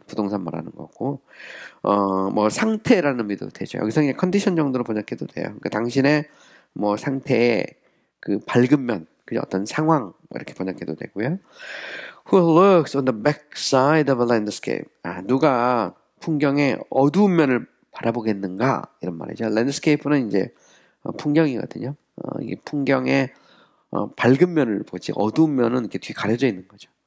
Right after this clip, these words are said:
그러니까 밝은 면을 보는데 누가, 어, 풍경의 그런 어두운 면을 보겠는가? 이렇게 묻고 있는 겁니다. Suppose you are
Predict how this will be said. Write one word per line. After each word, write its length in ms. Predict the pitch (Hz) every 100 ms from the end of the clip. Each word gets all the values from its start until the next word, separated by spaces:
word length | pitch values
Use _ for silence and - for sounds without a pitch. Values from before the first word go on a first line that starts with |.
| _
그러니까 220 | 92 -
밝은 280 | 107 139 151
면을 320 | 135 120 101 _ _ _
보는데 340 | - 107 104 104
누가, 400 | 127 170 143 - _ _ _
어, 320 | - 50 50
풍경의 600 | - 147 135 123 123 117
그런 220 | - 101 -
어두운 320 | 101 107 156
면을 180 | 147 120
보겠는가? 440 | - 95 95 -
이렇게 200 | - -
묻고 220 | - - 98
있는 160 | 90
겁니다. 400 | - - - 131 - - - - -
Suppose 340 | - - 175
you 160 | 175 156 -
are 440 | 185 190 151 110